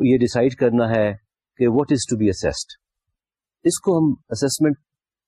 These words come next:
کے حوالے سے ہم اس کو کہتے ہیں what is، what is the referral question۔ جب بھی کوئی شخص اسسمنٹ کے لیے آتا ہے تو there is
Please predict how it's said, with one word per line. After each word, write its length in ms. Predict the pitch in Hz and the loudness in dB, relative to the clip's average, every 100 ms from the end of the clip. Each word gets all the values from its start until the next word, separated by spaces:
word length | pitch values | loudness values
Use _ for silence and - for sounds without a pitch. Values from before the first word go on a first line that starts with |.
| _ _ _ | _ _ _
کے 60 | 117 | -2
حوالے 380 | 107 98 117 131 | 0 2 2 2
سے 180 | 131 113 | 2 2
ہم 120 | 107 110 | 2 0
اس 140 | 101 | -2
کو 100 | 107 | -4
کہتے 320 | 98 98 - | -2 -2 0
ہیں 60 | 117 | 0
what 240 | 120 120 | 0 0
is، 140 | 113 98 - _ _ _ _ _ _ _ _ _ _ | -2 -4 -12 _ _ _ _ _ _ _ _ _ _
what 200 | 113 120 | -4 0
is 80 | 131 | 2
the 80 | 123 | 2
referral 300 | 123 135 131 117 | 0 2 2 2
question۔ 360 | 117 - - - - _ _ _ _ _ _ _ _ _ _ _ _ _ _ _ _ _ - | 0 -2 -8 -12 -16 _ _ _ _ _ _ _ _ _ _ _ _ _ _ _ _ _ -2
جب 280 | 151 180 147 | 0 0 0
بھی 120 | 190 185 170 | 2 2 2
کوئی 200 | 143 143 139 - | 2 4 2 0
شخص 340 | 123 - - - _ - | -2 -4 -12 -12 _ -10
اسسمنٹ 520 | 113 123 113 123 113 | -4 -2 -2 -2 -4
کے 100 | - | -2
لیے 200 | 104 101 | 0 2
آتا 380 | 87 95 - 120 | 2 0 -2 -2
ہے 140 | 98 78 | 0 -4
تو 800 | 76 _ _ _ _ _ - 107 | -6 _ _ _ _ _ -4 0
there 160 | 123 | 0
is 80 | 117 | -2